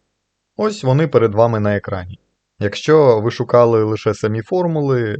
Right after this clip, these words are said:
то на цьому корисна частина відео закінчилась. Ми ж сьогодні подивимось на приклади застосування таких формул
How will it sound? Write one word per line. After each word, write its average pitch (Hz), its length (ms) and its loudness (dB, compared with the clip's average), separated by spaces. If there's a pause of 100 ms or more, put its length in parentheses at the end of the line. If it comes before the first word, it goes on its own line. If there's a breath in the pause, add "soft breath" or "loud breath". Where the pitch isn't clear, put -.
то 95 180 -8
на 98 160 -4
цьому 131 440 -2
корисна 113 360 -2
частина 107 440 -4
відео 107 460 0
закінчилась. 98 760 -8 (480)
Ми 139 220 -2
ж 208 100 -10
сьогодні 143 640 -2
подивимось 123 680 -2
на 113 120 -4
приклади 120 480 -2
застосування 180 720 -4
таких 170 340 -4
формул 131 600 -2